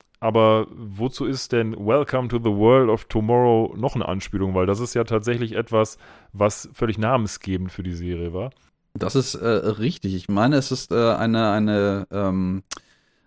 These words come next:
Speaker 2: eine Überschrift für ein, ein, ein Teil einer Weltausstellung, glaub ich, gewesen, deren Name Futurama tatsächlich
Speaker 1: Genau.
Speaker 2: war, die einen Ausblick auf die Zukunft geben sollte. Ich weiß nicht, aus welchem Jahr, aber es ist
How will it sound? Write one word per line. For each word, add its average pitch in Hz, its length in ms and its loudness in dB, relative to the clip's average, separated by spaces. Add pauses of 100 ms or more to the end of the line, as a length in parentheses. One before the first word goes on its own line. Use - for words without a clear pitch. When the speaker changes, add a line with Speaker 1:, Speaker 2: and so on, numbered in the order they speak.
(120)
Speaker 2:
eine 107 140 2
Überschrift 151 580 2
für 127 280 2
ein, 110 420 4 (680)
ein, 110 160 4
ein 104 160 2
Teil 127 220 4
einer 110 220 4
Weltausstellung, 104 640 2
glaub 104 180 4
ich, 104 100 -6
gewesen, 104 400 0
deren 104 280 2
Name 127 520 4
Futurama 123 600 2
tatsächlich 101 440 0
Speaker 1:
Genau. - 140 4
Speaker 2:
war, 123 140 6
die 117 100 2
einen 113 140 2
Ausblick 139 560 4
auf 117 180 2
die 123 100 -2
Zukunft 113 500 0
geben 101 280 2
sollte. 95 300 2
Ich 104 180 -4
weiß 120 240 4
nicht, 139 140 0
aus 113 120 -2
welchem 110 280 0
Jahr, 110 480 2
aber 113 180 2
es - 140 -2
ist - 120 -14